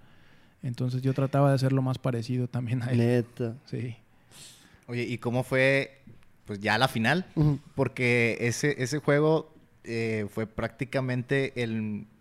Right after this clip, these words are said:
Speaker 3: pues, se dio prácticamente igual que el juego para definir el primero y segundo lugar, nada más que cambió, pues, la última entrada y, por ende, el resultado.
Speaker 1: Sí, el, el, el juego que mencionas contra,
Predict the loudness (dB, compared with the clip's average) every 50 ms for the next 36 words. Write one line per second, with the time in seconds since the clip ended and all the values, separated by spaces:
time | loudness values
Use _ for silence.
0 | _ _ _ _ _ -14 -14 -12 -8 -6 -4 -2 -2 -2 -2 -4 -4 -4 -2 -2
1 | -2 0 0 0 0 0 0 2 2 2 2 0 -2 -4 -2 0 0 0 2 2
2 | 0 -2 -2 -2 -2 -2 0 -2 -4 -4 -4 -4 -4 -4 -4 -4 -4 -4 -4 -4
3 | -4 -4 -4 -4 -2 0 0 0 0 -2 -2 -2 -2 -4 -6 -8 -8 -8 -6 -4
4 | -2 -2 -2 -4 -6 -8 -12 -20 -20 -20 -18 -14 -10 -6 -2 -2 -2 0 0 -2
5 | -2 -2 -2 -2 -2 -2 0 0 -2 -2 -4 -6 -8 -8 -12 -20 _ _ -6 -4
6 | -2 0 0 -2 -2 -4 -4 -6 -8 -8 -10 -10 -6 -4 -4 -4 -4 -8 -14 _
7 | _ _ _ -20 _ _ -12 -6 -2 0 2 2 2 2 0 -2 -2 -4 -4 -4
8 | -2 -2 -2 -2 -2 -4 -6 -6 -6 -6 -2 0 2 2 2 2 0 0 0 0
9 | 0 0 -2 0 0 0 -2 -4 -6 -8 -8 -8 -6 -6 -6 -6 -8 -8 -6 -8
10 | -10 -12